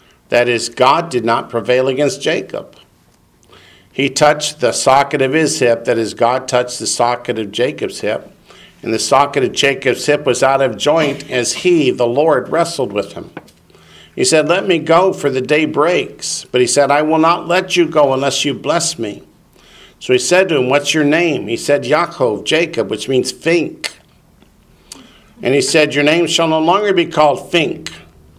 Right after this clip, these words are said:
but Israel. For you have struggled with God and with men and have prevailed."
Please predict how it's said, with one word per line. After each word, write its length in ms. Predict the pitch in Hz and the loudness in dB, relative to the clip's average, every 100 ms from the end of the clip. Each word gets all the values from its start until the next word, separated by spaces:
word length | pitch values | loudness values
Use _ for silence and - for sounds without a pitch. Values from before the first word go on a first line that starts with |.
| _ - | _ 0
but 280 | 151 151 - | 0 0 -4
Israel. 960 | 165 160 - 143 120 107 95 85 - - - - - - - - - | 0 0 0 -2 -2 -2 -6 -8 -14 -20 -20 -20 -20 -20 -20 -20 -20
For 120 | - 143 | -2 2
you 60 | |
have 160 | 139 123 | 4 2
struggled 600 | - - 151 160 156 131 | -2 2 4 4 0 0
with 280 | 123 120 - | 0 0 2
God 320 | 160 135 127 | 4 4 2
and 100 | 117 | -2
with 260 | 113 - | -2 -4
men 680 | 107 120 131 110 95 87 - | -6 -2 -2 -2 -4 -10 -16
and 220 | - 101 95 | -10 -10 -6
have 340 | 110 113 - | -4 -6 -6
prevailed." 840 | - 104 95 104 92 85 82 - | -10 -8 -6 -6 -6 -12 -16 -20